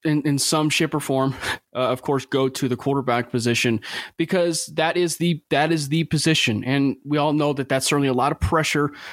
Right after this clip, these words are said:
to, to put on a young quarterback. But, you know, one of the things that I always had f-, uh, kind of felt internally a little bit about is with that quarterback position, because you, you and I both know a five-game sample size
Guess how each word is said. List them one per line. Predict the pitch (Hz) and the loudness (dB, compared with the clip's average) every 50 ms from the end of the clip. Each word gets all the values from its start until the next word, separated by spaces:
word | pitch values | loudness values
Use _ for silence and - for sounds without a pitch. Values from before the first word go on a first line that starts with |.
| - _ | -8 _
to, | - 147 143 139 - 151 | 0 2 2 2 0 -2
to | - - 147 | -2 -2 -2
put | 135 - - 170 175 - | 0 0 0 0 0 0
on | 147 143 139 139 | 0 0 0 2
a | |
young | 135 131 127 123 120 117 | 2 2 2 2 0 -2
quarterback. | - - 120 117 113 - 107 104 113 123 - - - - - - - - _ _ | -2 -2 -2 0 0 2 2 2 2 2 0 -4 -12 -16 -14 -14 -16 -20 _ _
But, | - 170 165 165 - _ _ | 0 2 2 2 0 _ _
you | - 180 | -2 0
know, | 180 175 | 0 0
one | 160 156 185 214 226 | 0 0 0 0 0
of | 226 190 | 0 -2
the | 185 180 | -4 -4
things | - 185 175 165 160 139 | -2 0 0 0 0 0
that | 143 151 143 | 0 0 2
I | 143 139 139 131 120 - - | 2 2 2 0 -2 -2 -4
always | - 135 151 156 156 147 135 120 | -2 0 0 2 2 2 2 0
had | - 127 | -2 -4
f-, | 127 - - - - | -4 -8 -10 -4 0
uh, | 110 127 127 - - - | 0 0 0 0 -4 -6
kind | - 160 147 139 | -2 0 0 0
of | 131 | 0
felt | - - 143 135 - 135 | 0 0 0 0 0 0
internally | 123 120 110 - - 151 156 151 139 127 113 107 95 92 - - | 0 0 -2 -2 -2 0 0 2 2 0 0 0 0 -2 -2 -2
a | |
little | 120 120 127 123 | -2 0 0 0
bit | 113 123 120 | 0 0 0
about | 120 110 120 117 113 117 113 - - - - - - - - _ - | 0 0 0 0 0 0 -2 -6 -10 -14 -12 -12 -14 -16 -18 _ -6
is | 120 135 131 131 127 120 127 135 | -2 -2 0 0 0 -2 -2 -2
with | 135 143 147 147 | 0 -2 0 0
that | 151 143 127 - | 0 0 0 0
quarterback | - 143 131 127 123 120 117 - | -2 -2 0 0 0 0 -2 -2
position, | - 120 - 127 117 - 120 123 | -2 0 0 0 0 0 0 0
because | 127 127 - 143 131 127 120 - - 117 98 - | 0 0 0 2 2 2 0 -2 -4 -6 -8 -12
you, | _ 147 143 147 165 180 180 165 | _ -4 0 2 2 2 2 0
you | - 151 151 165 160 | -2 -2 -2 0 0
and | 151 147 | 0 0
I | 147 | 0
both | 143 131 143 139 135 131 - | 0 0 0 -2 -2 -2 -2
know | 139 135 127 131 127 123 | -2 0 0 2 0 0
a | 123 127 | 0 -2
five-game | 123 - - 139 143 143 135 135 139 135 127 120 | -2 -2 -2 0 0 0 0 0 0 0 0 0
sample | - - 143 139 131 - 123 | 0 0 0 0 0 0 -2
size | - - 135 123 123 117 117 - - | -2 0 0 2 2 2 0 -2 -4